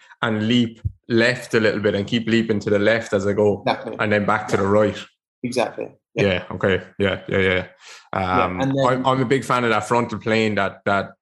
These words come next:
Speaker 1: medial lateral as well, especially with Achilles and, um,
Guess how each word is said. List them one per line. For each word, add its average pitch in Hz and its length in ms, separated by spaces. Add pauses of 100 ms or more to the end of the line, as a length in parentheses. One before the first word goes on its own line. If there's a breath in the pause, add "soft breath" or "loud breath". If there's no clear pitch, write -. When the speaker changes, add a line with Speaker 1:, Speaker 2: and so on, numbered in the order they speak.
Speaker 1:
medial 110 320
lateral 101 420
as 95 160
well, 107 320 (360 loud breath)
especially 156 560
with 117 140
Achilles 113 420
and, 117 440
um, 101 580